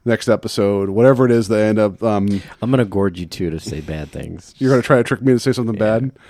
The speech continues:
Speaker 1: Okay. Well, I don't know how long it will fly, but I'll try to say nothing but positive
Speaker 2: <laughs>
Speaker 1: things about whatever it is that I have to watch.
Speaker 2: All right.
Speaker 1: So what, what, like, so give me, give me
Speaker 2: Okay.
Speaker 1: six, six terrible things
Speaker 2: So
Speaker 1: here.
Speaker 2: the six terrible movies, we have: Batman and Robin,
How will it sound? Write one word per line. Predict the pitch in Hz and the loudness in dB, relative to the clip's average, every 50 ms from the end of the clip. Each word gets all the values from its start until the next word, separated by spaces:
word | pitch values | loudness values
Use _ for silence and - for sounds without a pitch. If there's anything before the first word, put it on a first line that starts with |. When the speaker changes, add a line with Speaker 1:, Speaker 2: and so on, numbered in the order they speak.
| - - - - - _ _ _ - | -20 -20 -20 -20 -20 _ _ _ -2
Speaker 1:
Okay. | 120 120 - - 107 101 | -2 -2 0 -2 -2 -2
Well, | 95 95 | 2 4
I | 135 147 | 6 8
don't | 175 175 | 8 8
know | 170 156 | 8 8
how | 156 147 139 | 8 6 8
long | 143 143 143 135 | 8 6 6 6
it | 127 | 4
will | 117 117 | 2 0
fly, | - - 143 135 113 110 113 | 0 2 4 4 6 6 4
but | 110 110 | 4 4
I'll | 113 123 | 4 4
try | - - 123 127 | 4 4 4 4
to | 131 127 | 2 4
say | - 147 135 | 4 4 6
nothing | 127 135 143 - 156 147 | 6 6 6 4 4 4
but | 147 135 - | 4 2 4
positive | 147 135 127 127 120 - 113 | 4 4 4 4 4 0 0
Speaker 2:
<laughs> | - | 2
Speaker 1:
things | 135 123 120 104 107 110 - - - - - - - - _ - | 4 4 4 4 0 -2 -6 -10 -16 -20 -20 -20 -20 -16 _ -4
about | 117 123 117 110 | 0 2 4 4
whatever | 113 113 113 117 110 104 | 4 4 4 2 2 2
it | 110 110 | 2 2
is | 110 107 90 | 2 2 2
that | 113 110 | 0 0
I | 104 | 0
have | 110 107 101 - | 0 0 -2 -4
to | 104 | -4
watch. | 98 95 87 90 95 - - - _ _ | -4 -4 -4 -6 -8 -10 -14 -20 _ _
Speaker 2:
All | - 87 | -12 -10
right. | 80 - - - - - | -10 -12 -14 -16 -18 -10
Speaker 1:
So | - - 120 107 104 101 101 80 | -2 0 2 2 2 2 0 -2
what, | 101 - 123 120 131 131 127 | -4 -4 2 2 4 4 4
what, | 139 147 147 - | 2 0 0 0
like, | 151 143 120 - | 0 -2 -2 -2
so | - - 127 120 117 110 | 0 2 2 2 2 0
give | 107 110 110 127 139 139 | -2 -2 0 0 2 4
me, | 151 143 135 131 123 113 | 4 4 6 4 2 0
give | 104 131 139 | 0 0 2
me | 139 | 2
Speaker 2:
Okay. | 123 - - | 0 0 0
Speaker 1:
six, | 147 135 - - | 0 -2 -2 -4
six | - - - - - - 170 160 - | -8 -8 -8 -8 -4 -2 -2 -2 -2
terrible | - - 160 147 135 127 | -2 0 0 2 2 0
things | 123 - 113 101 | 0 0 0 2
Speaker 2:
So | 165 156 | 2 2
Speaker 1:
here. | 104 90 | 2 0
Speaker 2:
the | 82 85 | -2 -4
six | - - 170 165 165 - - - | -4 -2 -2 -2 -2 -6 -10 -18
terrible | - - - 139 131 139 135 135 127 123 120 | -18 -10 -6 -2 0 2 2 2 2 2 0
movies, | 113 113 113 107 101 101 95 98 | 2 2 0 0 0 -2 -2 0
we | 104 110 | 0 0
have: | 107 101 98 101 95 - | 0 0 -2 -6 -8 -4
Batman | 113 113 120 127 135 135 131 131 131 | -2 -2 -2 0 0 0 0 0 0
and | 131 123 | 0 0
Robin, | 117 104 98 92 92 87 92 92 98 107 | 0 0 0 0 -2 -4 -6 -6 -8 -10